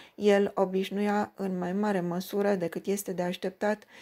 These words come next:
de la un ajutor de bibliotecar, să-și facă o imagine despre cititorii din sala de lectură în temeiul cărților solicitate și a cartotecilor ce le avea în față.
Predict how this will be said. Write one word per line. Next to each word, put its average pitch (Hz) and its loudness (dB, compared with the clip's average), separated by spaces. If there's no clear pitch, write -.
de 247 2
la 220 8
un 208 2
ajutor 185 0
de 185 -4
bibliotecar, 185 -2
să-și - 4
facă 247 0
o 226 6
imagine 214 2
despre 185 -2
cititorii 196 -2
din 175 -2
sala 185 2
de 170 -2
lectură 202 0
în 226 2
temeiul 226 6
cărților 196 0
solicitate 196 -2
și - 4
a 240 6
cartotecilor 196 0
ce 233 -4
le 196 2
avea 180 0
în 190 -4
față. 180 -4